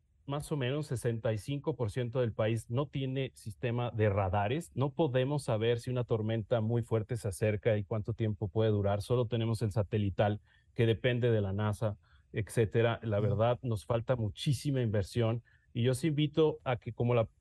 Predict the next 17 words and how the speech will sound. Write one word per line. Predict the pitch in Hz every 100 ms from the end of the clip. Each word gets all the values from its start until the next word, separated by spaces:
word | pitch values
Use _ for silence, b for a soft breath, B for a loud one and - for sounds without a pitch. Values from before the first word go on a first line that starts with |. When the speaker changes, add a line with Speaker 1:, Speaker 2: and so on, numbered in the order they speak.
| _
Speaker 1:
protección | 120 117 120 147 143
civil, | - 147 147 123
su, | - 117
su, | - - 110 95
su | - 117 101 92 _ b b _
objetivo | 101 104 123 - 147 143 135
es | 127 127 120
que | - 127
nos | 117 113 -
unamos | 120 127 127 117 -
gobierno, | 117 117 131 135 123 113 -
sociedad, | 131 117 117 113 117 -
empresas | 120 110 127 123 120 117 -
y | 117
medios | 120 127
de | 123
comunicación, | 113 107 107 107 107 - 131 196